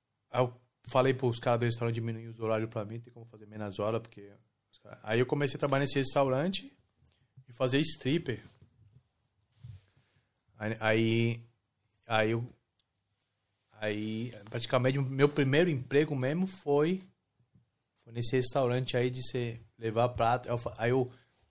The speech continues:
eu vi o gar-, tinha um garçom lá que era brasileiro, o cara falava inglês maravilhoso. Eu falei, "Nossa, esse é meu sonho, falar inglês e ser garçom." <laughs> Resumo, aí,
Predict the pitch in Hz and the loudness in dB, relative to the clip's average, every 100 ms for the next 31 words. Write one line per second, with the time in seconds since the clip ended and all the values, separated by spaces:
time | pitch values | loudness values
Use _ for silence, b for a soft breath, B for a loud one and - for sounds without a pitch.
0 | _ - 120 113 120 131 127 123 117 127 | _ -8 -4 -2 0 2 2 2 -2 -2
1 | 123 123 - 123 120 123 120 120 123 120 | 2 0 0 -2 0 2 4 4 2 0
2 | 117 117 143 170 - 131 120 - 123 127 | 0 2 0 -4 -8 -10 -10 -8 -8 -6
3 | 120 117 123 123 120 123 139 127 113 117 | -8 -4 -4 -2 -2 0 -2 -4 -6 -8
4 | 131 135 - 123 113 127 - 117 139 135 | -10 -14 -20 -20 -18 -20 -20 -20 -20 -20
5 | 135 - - 107 117 117 107 110 107 101 | -20 -20 -20 -20 -20 -20 -20 -20 -20 -20
6 | 117 117 - 123 131 - _ 98 - _ | -20 -20 -20 -20 -20 -20 _ -20 -20 _
7 | _ 104 - - 175 - 190 240 - - | _ -8 -2 2 2 4 4 4 4 2
8 | - - 143 139 - - - _ _ _ | 2 -2 -4 -6 -8 -12 -20 _ _ _
9 | _ _ _ _ _ _ _ b b b | _ _ _ _ _ _ _ b b b
10 | b _ _ _ - - - - - - | b _ _ _ -20 -20 -20 -20 -20 -20
11 | _ _ _ _ _ 165 175 165 139 147 | _ _ _ _ _ 4 6 6 4 2
12 | 165 | 2